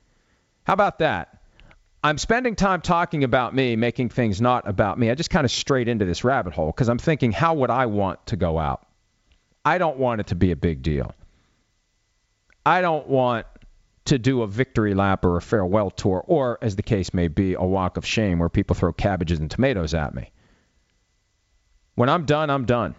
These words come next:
I kinda like that. When I'm done, I'm done. When I get to a point where I've had enough, see you later, it's been fun. Now, look, out of fairness to the audience, do you detach that quickly? I don't know. I gotta think all this through.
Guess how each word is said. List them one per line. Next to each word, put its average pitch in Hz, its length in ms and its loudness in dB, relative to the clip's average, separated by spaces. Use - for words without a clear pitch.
I - 80 -2
kinda 151 200 2
like 127 220 0
that. 78 220 -4
When 120 140 2
I'm 156 140 0
done, 165 320 0
I'm 127 160 2
done. 92 300 -2
When 123 120 2
I 160 60 2
get 170 140 -2
to 175 80 2
a 151 40 -2
point 165 220 0
where 165 80 4
I've 156 80 0
had 147 160 0
enough, 170 480 -2
see - 220 0
you 202 80 2
later, 180 260 0
it's 160 120 -4
been 147 180 0
fun. 76 400 -2
Now, 170 200 2
look, 165 220 0
out 135 100 2
of 120 60 -2
fairness 156 320 0
to 131 100 -2
the 123 140 2
audience, 160 460 0
do 139 100 -2
you 123 100 2
detach 120 540 0
that 131 220 0
quickly? 156 420 0
I 104 140 0
don't 85 140 -2
know. 80 120 2
I 175 80 2
gotta 185 140 0
think 151 240 -2
all 123 100 2
this 104 220 -6
through. 117 160 0